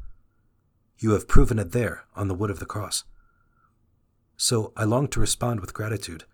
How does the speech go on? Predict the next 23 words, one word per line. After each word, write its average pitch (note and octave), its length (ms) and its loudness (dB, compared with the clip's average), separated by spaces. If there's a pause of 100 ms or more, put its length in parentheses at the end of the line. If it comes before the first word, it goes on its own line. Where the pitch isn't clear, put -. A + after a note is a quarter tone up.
(220)
peace, - 400 -4 (460)
and A2 120 -2
the G2+ 60 -2
firm C3+ 300 -2
determination G#2+ 720 -6 (460)
to G#2+ 100 -4
spread B2 360 0
your A2+ 100 -2
love G2 320 -6
to G2 140 -12
everyone. E2 440 -8 (2500)
Petition. - 500 -8 (1300)
Lord, G#2 260 -4 (680)
help C3 160 0
me C#3 80 0
to - 120 -2
see B2+ 360 -2
and G2+ 120 -4
avoid G2 500 -4
the G2 100 -8
pitfalls - 500 -2
of D#2+ 80 -12
pride. - 380 -4